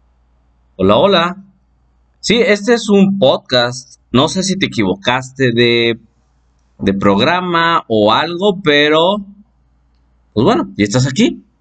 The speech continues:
A ver, ¿qué, qué te podemos enseñar el día de hoy? ¿Qué podemos platicar el día de hoy?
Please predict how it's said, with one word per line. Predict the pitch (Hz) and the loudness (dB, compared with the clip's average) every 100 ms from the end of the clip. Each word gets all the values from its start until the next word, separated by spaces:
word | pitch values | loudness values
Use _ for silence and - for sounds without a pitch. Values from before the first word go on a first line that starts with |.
| _ _ _ | _ _ _
A | - 113 | -2 0
ver, | 156 - - _ _ _ _ _ _ _ _ | 0 -2 -14 _ _ _ _ _ _ _ _
¿qué, | - 110 113 | -2 0 0
qué | 110 113 | -2 -4
te | 110 | -4
podemos | 104 113 113 113 | -2 0 0 -2
enseñar | 110 107 107 110 | -2 0 0 0
el | 110 | 0
día | 113 113 | 0 0
de | |
hoy? | 113 175 | 0 -2
¿Qué | - 120 | -6 -6
podemos | 120 123 123 | 0 0 0
platicar | 120 107 101 - 151 | -2 -4 -6 -4 -2
el | 226 196 | -2 -2
día | 113 | 0
de | 104 | 0
hoy? | 98 92 | -2 -6